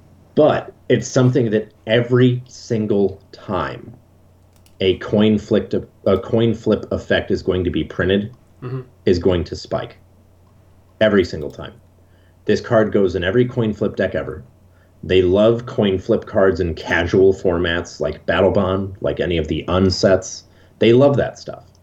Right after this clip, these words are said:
Speaker 1: And it is a card which appeals specifically to casual players. And it appeals specifically to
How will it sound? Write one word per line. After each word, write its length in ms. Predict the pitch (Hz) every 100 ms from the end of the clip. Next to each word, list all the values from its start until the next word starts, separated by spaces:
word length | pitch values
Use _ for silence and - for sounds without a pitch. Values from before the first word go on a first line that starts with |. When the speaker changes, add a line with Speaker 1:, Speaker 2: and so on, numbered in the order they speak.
| _ _ _ _ _ -
Speaker 1:
And 220 | 101 92
it 100 | 104
is 140 | 104
a 60 | 104
card 300 | - 110 101
which 160 | 95 -
appeals 380 | - 107 92
specifically 680 | - 101 92 - 104 127 131
to 100 | 110
casual 480 | 92 - 90 98 143
players. 540 | 156 104 107 - - _ _ _ _ _ _ _ _ _ _ _ _ _ _ -
And 140 | 101
it 100 | 95
appeals 500 | 92 - 95 87 85
specifically 840 | - - 90 - 113 117 101 107 101
to 640 | - 101 98 95 95